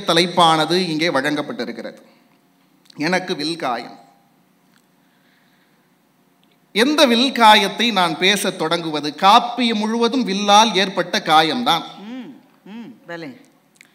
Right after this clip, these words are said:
Speaker 1: இப்போ ரொம்ப அதிகமான காயம் அப்படின்னு எடுத்து பார்த்துப்போமா? ஒருத்தனை ராமன் கொல்றான் வில்லால. கம்பன் சொல்றான், "எல் இருக்கும் இடமின்றி உயிர் இருக்கும் இடம் நாடி."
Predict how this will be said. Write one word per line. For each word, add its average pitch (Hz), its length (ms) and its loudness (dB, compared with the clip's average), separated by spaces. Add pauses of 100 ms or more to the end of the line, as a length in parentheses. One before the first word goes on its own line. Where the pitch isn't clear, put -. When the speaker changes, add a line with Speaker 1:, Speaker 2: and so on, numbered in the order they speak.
(720)
Speaker 1:
இப்போ 254 160 2
ரொம்ப 277 240 8
அதிகமான 262 600 8
காயம் 233 420 4 (200)
அப்படின்னு 214 220 0
எடுத்து 226 240 0
பார்த்துப்போமா? 196 680 2 (1000)
ஒருத்தனை 196 600 2
ராமன் 208 480 4
கொல்றான் 175 360 0 (140)
வில்லால. 175 460 4 (1160)
கம்பன் 285 320 8
சொல்றான், 220 480 6
"எல் 285 220 4
இருக்கும் 247 540 0
இடமின்றி 214 560 0
உயிர் 226 340 0
இருக்கும் 190 480 -2
இடம் 151 240 -6
நாடி." 131 600 -6